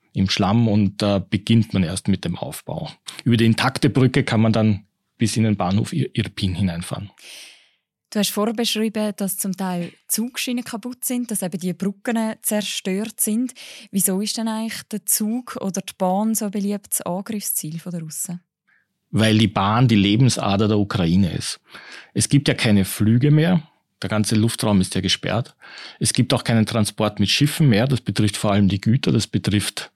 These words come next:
Speaker 1: das Getreide, den Weizen, das exportiert werden muss,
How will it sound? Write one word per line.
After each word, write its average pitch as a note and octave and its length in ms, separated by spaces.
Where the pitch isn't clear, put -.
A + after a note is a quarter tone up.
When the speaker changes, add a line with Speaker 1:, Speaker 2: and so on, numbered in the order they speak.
Speaker 1:
das - 160
Getreide, G2 560
den G2+ 180
Weizen, G2 380
das A#2 140
exportiert A#2+ 520
werden B2 200
muss, C3 320